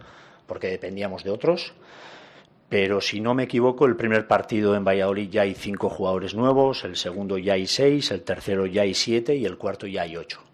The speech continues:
que son los ocho nuevos que han venido, ¿vale? Negociaciones muy duras, muy complicadas,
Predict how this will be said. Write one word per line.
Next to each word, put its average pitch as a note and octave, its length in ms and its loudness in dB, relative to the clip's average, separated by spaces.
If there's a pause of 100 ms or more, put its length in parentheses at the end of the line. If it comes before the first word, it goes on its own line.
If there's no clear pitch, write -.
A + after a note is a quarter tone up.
(200)
que - 120 -12
son F2+ 180 -12
los E2+ 200 -10
ocho F2 200 -12
nuevos F2 300 -10
que - 80 -8
han E2 100 -6
venido, D#2+ 340 -12 (200)
¿vale? A2+ 260 2 (1120)
Negociaciones F2+ 760 -6 (520)
muy B2 280 0
duras, A#2 640 2
muy A2+ 180 -10
complicadas, A2 880 -2